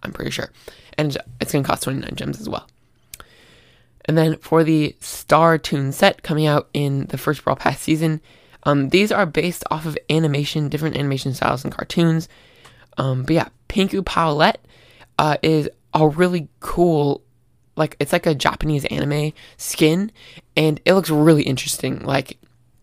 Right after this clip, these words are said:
it's crazy. Like, it, it's animated in game. It's almost like Oni Otis's main attack, where it just looks way different from everything else, but it's the actual skin. Um, and Pinku Powlette is gonna be the Brawl Pass skin,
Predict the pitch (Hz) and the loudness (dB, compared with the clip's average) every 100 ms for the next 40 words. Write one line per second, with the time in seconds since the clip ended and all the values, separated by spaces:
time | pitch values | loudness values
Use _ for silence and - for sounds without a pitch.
0 | _ _ - - - 156 - - 160 151 | _ _ -20 -16 -8 -8 -8 -4 0 2
1 | 139 139 135 135 - _ _ _ _ _ | 2 0 0 -2 -4 _ _ _ _ _
2 | - 180 160 - 156 160 156 156 151 - | -2 0 -2 -2 -2 0 0 0 -2 -2
3 | 139 131 139 139 135 156 175 175 175 - | -2 -2 -2 -2 -2 -2 -2 -4 -8 -2
4 | 143 147 - 131 135 147 135 127 131 127 | -2 0 -2 -4 -2 -2 -2 -2 -4 -2
5 | 151 139 - - - - 160 170 202 - | -2 -2 -4 -20 -4 2 2 2 -2 2
6 | 143 170 160 143 135 - - - 135 131 | 4 6 4 0 -6 -10 -4 0 0 0
7 | 131 - 147 165 - - - - - 175 | -4 -2 -2 -4 -12 -20 -20 6 8 8
8 | 156 151 - - 143 131 - 143 139 135 | 6 2 0 0 -6 -6 -2 -2 -2 -4
9 | - - _ - - 262 139 139 170 170 | -16 -20 _ -14 -4 -2 0 -2 -4 0
10 | 165 165 165 139 160 151 151 139 131 135 | 2 4 2 0 -4 -2 -2 -2 0 -2
11 | 147 147 156 - 147 | -2 -4 -4 -6 -6